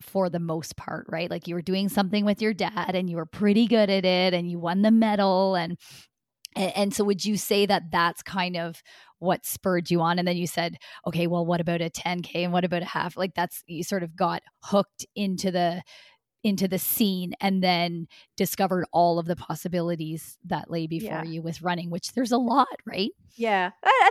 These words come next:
Speaker 2: think that, uh, definitely got pulled in, um, to start with my dad. And, and like I said, being in cross country and track, I think that a lot of it too was kind of a sense of belonging. You know, there's
Speaker 1: Mm.
Speaker 2: a group of people and you finally get to,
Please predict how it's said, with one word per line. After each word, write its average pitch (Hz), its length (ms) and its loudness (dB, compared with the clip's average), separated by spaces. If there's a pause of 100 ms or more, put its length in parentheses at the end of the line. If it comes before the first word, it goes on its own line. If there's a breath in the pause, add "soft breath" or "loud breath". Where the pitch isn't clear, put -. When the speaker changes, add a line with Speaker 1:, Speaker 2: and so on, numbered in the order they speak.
Speaker 2:
think 427 200 -4
that, 330 220 2
uh, 220 240 6
definitely 226 500 -2
got 202 260 0
pulled 202 280 -2
in, 202 500 -2
um, 190 260 0
to 208 120 -6
start 180 320 0
with 196 140 -4
my 185 140 -6
dad. 180 420 -4
And, 185 180 -4
and 175 100 -8
like 175 180 -8
I 185 60 -6
said, 180 260 -8
being 185 220 -10
in 185 140 -10
cross 180 320 -8
country 185 420 -10
and 175 100 -12
track, 185 420 -4
I 180 100 -4
think 190 300 -12
that 185 180 -4 (440 loud breath)
a 208 100 4
lot 233 260 4
of 202 100 0
it 202 140 -2
too 214 220 -6
was 202 160 -2
kind 190 180 -4
of 175 80 -4
a 190 60 0
sense 175 280 -8
of 175 140 -8
belonging. 160 640 -8
You 185 120 -10
know, 190 160 -4
there's 196 200 -4
Speaker 1:
Mm. 202 40 -2
Speaker 2:
a - 40 -6
group 196 380 -4
of 196 180 -4
people 175 600 -6
and 180 440 -8
you 196 120 -12
finally 185 420 -10
get 190 200 -10
to, 185 220 -6